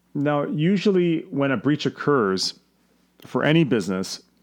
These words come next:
or most businesses, sorry, is it's usually not felt immediately. You're, you're not, um, you're not understanding that there's a problem right away. There, there's usually certain variables that happen or unfold before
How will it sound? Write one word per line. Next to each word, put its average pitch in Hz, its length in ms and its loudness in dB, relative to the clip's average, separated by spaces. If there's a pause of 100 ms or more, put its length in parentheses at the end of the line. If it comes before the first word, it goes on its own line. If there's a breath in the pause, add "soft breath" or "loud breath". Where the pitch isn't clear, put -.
(180)
or 113 80 -2
most 165 300 2
businesses, 98 500 -2
sorry, 107 380 0 (500 loud breath)
is 131 600 2 (220)
it's - 280 0
usually 151 240 4
not 123 200 2
felt 117 260 2
immediately. 98 640 0 (200)
You're, 120 260 0
you're 117 160 0
not, 120 500 2 (280)
um, 92 520 -4 (680)
you're 113 160 -2
not 117 240 0
understanding 107 640 0
that 92 100 -4
there's 98 160 0
a 87 40 -6
problem 92 560 -2
right 92 140 0
away. 92 340 0 (120)
There, 101 200 -2
there's 101 320 -4
usually 113 440 0
certain 101 520 -2 (440 loud breath)
variables 110 720 2
that 90 160 -2
happen 123 380 0
or 101 120 2
unfold 127 460 2
before 113 680 0